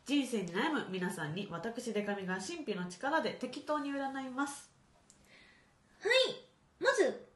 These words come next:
Speaker 2: 最初は、あの、報告屋さんが来てまるね。
Speaker 1: お。イエーイ。
Speaker 2: ラジオネーム、匿名希望マン。
Speaker 1: うん。
Speaker 2: デカミ先生、女子のしおちゃん、パイハワー。
Speaker 1: パイハワー。
Speaker 2: 先日は相談に乗っていただき、
Speaker 1: うんうん。
Speaker 2: ありがとうございました。
Speaker 1: うん。
Speaker 2: 助言をいただい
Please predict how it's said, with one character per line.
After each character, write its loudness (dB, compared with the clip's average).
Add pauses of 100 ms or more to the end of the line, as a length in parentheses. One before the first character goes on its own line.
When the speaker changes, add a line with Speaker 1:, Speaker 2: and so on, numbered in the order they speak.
(240)
Speaker 2:
最 -4
初 -4
は、 2
あ -10
の、 -6
報 4
告 4
屋 10
さ 4
ん 4
が 6
来 -4
て -4
ま -2
る -8
ね。 -6
Speaker 1:
お。 -10
イ -8
エ -6
ー -8
イ。 -8 (680)
Speaker 2:
ラ -2
ジ 4 (260)
オ 0
ネ -2
ー -6
ム、 -14
匿 -8
名 2
希 -2
望 4
マ 0
ン。 -6 (120)
Speaker 1:
う -2
ん。 -2 (480)
Speaker 2:
デ -4
カ 2
ミ 2
先 -2
生、 0
女 -2
子 -4
の -4
し 0
お 2
ち -4
ゃ 2
ん、 -2 (300)
パ 0
イ -2
ハ -6
ワ 0
ー。 2
Speaker 1:
パ -6
イ -4
ハ -4
ワ 0
ー。 -20
Speaker 2:
先 0
日 -4
は -2
相 -2
談 0
に -6
乗 -6
っ -10
て -6
い -8
た -2
だ 4
き、 -2
Speaker 1:
う 0
ん -4
う -6
ん。 -6
Speaker 2:
あ -6
り -2
が -2
と -6
う -2
ご -2
ざ -4
い 2
ま 2
し -6
た。 2 (100)
Speaker 1:
う 0
ん。 -6 (400)
Speaker 2:
助 -2
言 4
を 4
い -2
た -10
だ 4
い 4